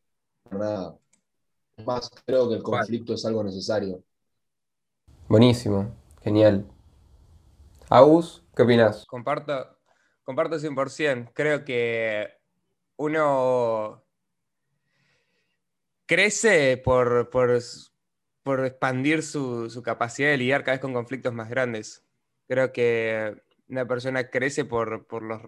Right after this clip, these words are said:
Speaker 4: problemas que sabe resolver.
Speaker 3: Buenísimo, espectacular, buena frase. Eh, le voy a hacer la siguiente pregunta, chicos.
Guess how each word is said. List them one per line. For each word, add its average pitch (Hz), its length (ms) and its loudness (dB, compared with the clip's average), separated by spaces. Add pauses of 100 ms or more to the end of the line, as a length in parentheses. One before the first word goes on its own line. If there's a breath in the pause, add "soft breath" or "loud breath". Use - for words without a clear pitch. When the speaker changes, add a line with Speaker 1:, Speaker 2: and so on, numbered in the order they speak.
(120)
Speaker 4:
problemas 120 400 -6
que 113 80 -12
sabe 120 280 -2
resolver. 117 640 -8 (2500)
Speaker 3:
Buenísimo, 107 720 2
espectacular, 107 840 4 (160)
buena 113 180 2
frase. - 420 2 (2500 soft breath)
Eh, 113 960 8
le 120 120 6
voy 156 80 10
a 160 40 8
hacer 151 280 6
la 147 140 8
siguiente 151 340 6
pregunta, 117 460 6
chicos. 104 480 0